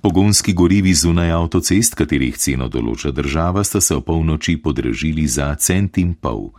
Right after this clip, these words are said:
Za liter bencina je treba po novem odšteti dobrega ena cela sedemintrideset evra, za dizel evro in pol. Podražilo se je tudi kurilno olje, in sicer za ena cela devet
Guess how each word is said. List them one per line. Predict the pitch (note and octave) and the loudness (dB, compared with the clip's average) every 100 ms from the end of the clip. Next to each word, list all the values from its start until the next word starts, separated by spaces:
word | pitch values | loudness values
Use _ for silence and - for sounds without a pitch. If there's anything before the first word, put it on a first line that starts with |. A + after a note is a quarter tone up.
| - - - - | -20 -20 -14 -4
Za | D#2+ F#2 | 0 2
liter | C#3 - A#2+ | 2 0 2
bencina | E2 D2 - G2+ F2 | 2 0 0 0 0
je | C#2+ | 0
treba | D2+ D2 | 0 0
po | D2+ D2+ | -2 -2
novem | B1 B1 B1+ | -2 -4 -6
odšteti | B1+ - E2 E2+ | -6 -2 0 0
dobrega | C2+ B1+ A#1+ D2 C#2+ C2 | -2 -2 -2 -2 -4 -4
ena | C2+ B1+ C#2 | -6 -4 -4
cela | - B1 B1 | -2 -2 -2
sedemintrideset | - C#2 A#1+ A1 G#1 - F2+ E2 D#2 D#2+ D#2+ | -2 -2 -4 -6 -8 -4 0 0 0 0 0
evra, | D2+ D2 D2 - - - | 0 0 -2 -6 -20 -6
za | D#2+ D2+ | -2 -2
dizel | A#1+ E2+ F2 G2+ G#2+ - | 0 0 2 2 0 -2
evro | A#1+ A#1 B1+ | -4 -2 -2
in | C2+ D2+ | -2 -2
pol. | - G#2+ G1+ - _ _ - - | 0 0 -2 -6 _ _ -20 -8
Podražilo | - F2+ F2 D#2+ F2 F2 | 0 2 4 2 2 2
se | E2 E2+ | 2 0
je | D2+ | 0
tudi | D#2+ C#2+ - | 0 0 -2
kurilno | D2 C2 A#1 A1+ | -2 -2 -4 -4
olje, | B1 F#2+ E2+ D2+ - _ | 0 2 2 -2 -6 _
in | G#2 G#2 | 0 0
sicer | E2+ - E2+ | 0 0 0
za | C#2+ D2 - | 0 -2 -2
ena | C#2 C2 | -4 -2
cela | D#2+ F2 C#2 | 0 0 0
devet | B1 A#1 A1 | -2 -4 -6